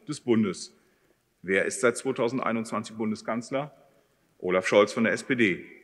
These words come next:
Wer könnte also als größte regierungstragende Fraktion in Berlin im Bundestag oder im Wege einer Richtlinienkompetenz etwas tun und aktiv werden und den F-D-P-Minister Wissing in Wallung versetzen?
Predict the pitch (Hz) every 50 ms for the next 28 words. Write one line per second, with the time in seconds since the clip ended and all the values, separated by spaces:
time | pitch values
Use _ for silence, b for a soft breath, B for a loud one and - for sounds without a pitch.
0 | _ _ - 107 120 123 - 147 143 151 151 170 - - 113 123 127 120 143 143
1 | 143 - 113 110 - - 127 139 143 - - 120 117 113 107 131 135 135 143 139
2 | - - - 127 131 135 135 139 131 - - 107 - - - - 127 120 135 151
3 | 156 120 123 120 107 107 98 104 127 147 139 120 107 120 135 143 143 - - 139
4 | 139 147 151 - 143 127 131 123 123 120 - 113 113 107 123 113 131 - 113 113
5 | 110 101 123 143 139 - - 147 147 139 127 - 135 127 139 135 - 139 131 131
6 | 127 - 104 120 - 117 110 - - - 139 156 175 160 139 - 107 - - -
7 | 135 139 120 - 135 127 135 143 147 175 147 107 127 123 131 120 - - - -
8 | - 117 - 139 131 127 123 131 127 123 - 117 113 120 120 - 147 135 127 127
9 | 113 104 202 113 127 131 - 151 135 127 143 143 - - 190 185 190 B